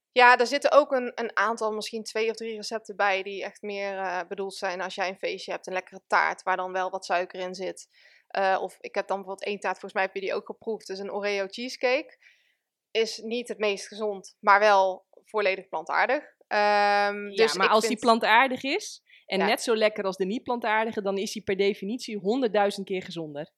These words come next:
Speaker 1: Ja.
Speaker 2: Dus, dus ja, e-, eventjes, sorry, ik ga toch weer even in de reden vallen, maar ik heb in het begin alles wat ik echt lekker vond,
Speaker 1: Ja.
Speaker 2: gewoon geveganized.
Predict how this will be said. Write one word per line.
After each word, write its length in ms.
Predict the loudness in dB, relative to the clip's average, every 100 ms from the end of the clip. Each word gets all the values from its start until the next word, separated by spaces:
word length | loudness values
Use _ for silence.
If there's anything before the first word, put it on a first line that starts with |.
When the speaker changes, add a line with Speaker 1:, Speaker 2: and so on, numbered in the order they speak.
| _ _
Speaker 1:
Ja. 180 | -6 -6 _ _
Speaker 2:
Dus, 480 | 2 2 2 -4 -10
dus 600 | -4 -2 -2 -6 -12 _
ja, 220 | -6 -6 -4
e-, 200 | -8 -8 -4
eventjes, 400 | -4 -4 -10 -4
sorry, 260 | 0 2 0
ik 120 | -2
ga 120 | -4
toch 160 | -4 0
weer 260 | 0 0
even 220 | -2 -2
in 60 | 0
de 60 | 2
reden 260 | 2 0
vallen, 280 | -2 -4 -2
maar 160 | -4 -4
ik 180 | -4 -4
heb 140 | -4
in 100 | -4
het 100 | -4
begin 360 | -6 -6 -6 -4
alles 260 | -4 -4
wat 120 | -6 -8
ik 80 | -6
echt 220 | -6 -2
lekker 280 | -2 -2 -8
vond, 380 | -10 -10 -12 -16 -8
Speaker 1:
Ja. 180 | -8 -8
Speaker 2:
gewoon 360 | -4 2 2 0
geveganized. 880 | -6 -4 -2 -2 -4 -8 -12 -16